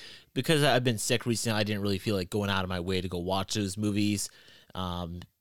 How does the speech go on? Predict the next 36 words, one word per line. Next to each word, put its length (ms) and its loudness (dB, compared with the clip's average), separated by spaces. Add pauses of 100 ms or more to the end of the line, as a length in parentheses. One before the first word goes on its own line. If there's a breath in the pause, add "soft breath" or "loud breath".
(240)
so 500 -2 (280)
we 160 2
didn't 240 0
get 140 -4
to 80 -8
watch 220 -2
anything 280 -8
in 80 -8
theaters. 440 2
So 440 6 (300 loud breath)
we've 100 2
been 100 2
talking 360 4
the 60 4
last 200 6
couple 160 6
months 320 2
about 200 2
how 220 4
excited 320 0
we 60 0
were 240 4
for 120 -8
the 80 -2
Moon 280 4
Knight 240 2
show. 500 -2 (380 loud breath)
Uh, 180 0
Moon 240 4
Knight, 240 2
for 140 -4
me, 280 4
is 120 0
a 40 -2
character 440 2
that 340 2